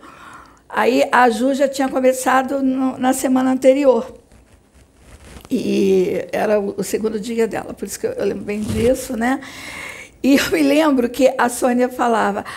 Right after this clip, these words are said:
"Ah, é um trabalhinho diferente, trabalhinho diferente", só que eu não conseguia entender diferente em quê, né? Eu, eu levei, assim, um tempo pra entender realmente todo o processo, porque eu não frequentava a casa, não frequentava nada.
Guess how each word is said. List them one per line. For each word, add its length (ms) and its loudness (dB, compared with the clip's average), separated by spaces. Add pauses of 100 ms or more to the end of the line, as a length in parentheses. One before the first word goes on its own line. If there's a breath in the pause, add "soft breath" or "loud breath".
(120)
"Ah, 220 4
é 80 4
um 60 0
trabalhinho 500 4
diferente, 500 -2
trabalhinho 320 -2
diferente", 460 -2
só 100 0
que 80 -2
eu 60 2
não 80 -4
conseguia 360 0
entender 320 2
diferente 560 -2
em 40 -12
quê, 320 2
né? 180 -4 (340 loud breath)
Eu, 220 4
eu 200 4
levei, 380 4
assim, 220 2
um 80 -6
tempo 340 -2
pra 140 0
entender 640 4
realmente 500 -2
todo 180 -4
o 40 -12
processo, 560 -4 (200 loud breath)
porque 140 -2
eu 60 2
não 100 -2
frequentava 720 0
a 20 -6
casa, 560 -8
não 220 -10
frequentava 520 -4
nada. 380 -2